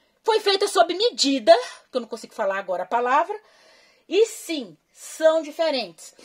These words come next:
Não estou puxando saco, não estou fazendo demagogia. Eu experimentei, porque eu sou consumidora. Uma das primeiras compras da, da que eu fiz,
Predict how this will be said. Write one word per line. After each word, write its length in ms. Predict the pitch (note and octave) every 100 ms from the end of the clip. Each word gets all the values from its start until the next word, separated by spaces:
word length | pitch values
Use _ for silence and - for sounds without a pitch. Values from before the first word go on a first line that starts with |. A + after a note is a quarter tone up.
| -
Não 280 | - E4 A4
estou 180 | G#4 -
puxando 300 | - - C#4+
saco, 340 | - C#4+ D#4
não 60 | C#4+
estou 160 | C#4+ C#4+
fazendo 240 | B3+ C4
demagogia. 600 | B3+ B3+ A#3+ F#3 F#3+ - -
Eu 300 | D4 D#4 -
experimentei, 1040 | E4 F#4+ - F4 E4 E4+ D4+ G#3 G3 F#3 _ - _
porque 260 | B3 B3 C4
eu 80 | B3
sou 180 | C4
consumidora. 760 | B3+ C4+ - A#3 F#3+ A3+ B3+ C4+ _ _
Uma 120 | A#3+
das 180 | C4+ C#4
primeiras 680 | - C#4 B3 D4 G4 E4 -
compras 420 | A#3+ C4 C4+ A#3+
da, 120 | A3
da 220 | A#3 A3+ A3
que 120 | A#3
eu 40 |
fiz, 460 | - A#3 B3+ B3+